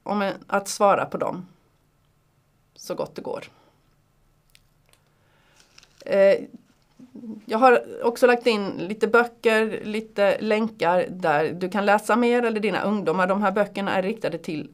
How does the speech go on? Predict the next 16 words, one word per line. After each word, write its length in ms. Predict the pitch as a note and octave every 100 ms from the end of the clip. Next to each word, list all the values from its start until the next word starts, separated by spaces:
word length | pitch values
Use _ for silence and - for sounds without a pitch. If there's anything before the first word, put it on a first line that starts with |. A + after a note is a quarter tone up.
| -
ungdomar 460 | G#3 G3+ D#3 D#3+ -
också 320 | D4 - G#3
så 240 | - E3+
att, 340 | - E3 - -
eh, 200 | D3+ C#3+
ungdomarna 440 | D3 F#3 D#3 D#3+ F3+
själva 260 | G3 F#3+
kan 140 | - F#3+
läsa 240 | G3+ F3
dem, 180 | F3+ F#3
titta 260 | F#3+ F#3
på 100 | D3
de 140 | - F#3
här, 260 | E3 F3+ - - - - -
eh, 420 | E3+ E3 E3 E3+ F3+ _ - _ - _ _ _ _ _
utdragen. 720 | - G#3+ G3 E3 D3+ F#3+ F4